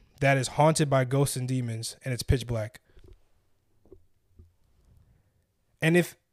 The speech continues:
and for the, for the island, we'll give you a knife. For the cave, we'll give you a flashlight.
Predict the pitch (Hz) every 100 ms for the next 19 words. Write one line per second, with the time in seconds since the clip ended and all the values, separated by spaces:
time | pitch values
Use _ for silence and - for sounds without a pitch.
0 | _ - 160 180 175 170 160 156 147 143
1 | _ - 170 156 143 143 185 208 185 156
2 | 156 175 175 160 156 175 175 - _ _
3 | _ - - 151 147 139 131 - 165 143
4 | 139 139 123 - 123 117 110 104